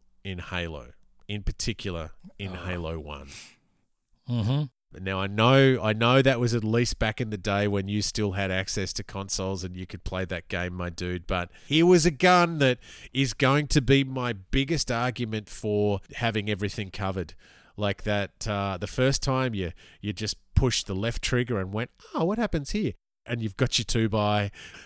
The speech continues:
Speaker 1: I loved that gun, my friend. And up close and
Speaker 2: Yeah.
Speaker 1: personal, it, it took care of the Biznack as well, my son.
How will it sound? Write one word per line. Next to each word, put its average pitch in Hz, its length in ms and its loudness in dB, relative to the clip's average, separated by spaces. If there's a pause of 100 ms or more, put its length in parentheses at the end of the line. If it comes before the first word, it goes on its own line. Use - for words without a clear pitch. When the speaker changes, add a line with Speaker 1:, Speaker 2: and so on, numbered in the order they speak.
Speaker 1:
I 120 80 6
loved 120 380 6
that 104 200 -2
gun, 101 200 0
my 98 140 -2
friend. 117 280 -2
And 113 140 -4
up 156 160 -2
close 147 300 4
and 120 120 -4
Speaker 2:
Yeah. - 40 4
Speaker 1:
personal, 117 580 0
it, 104 140 -6 (100)
it 101 160 -6
took 110 200 -2
care 98 220 -2
of 90 100 -4
the 95 80 -4
Biznack 87 460 -4
as 80 140 -8
well, 87 240 -4
my 78 120 -10
son. 78 340 -6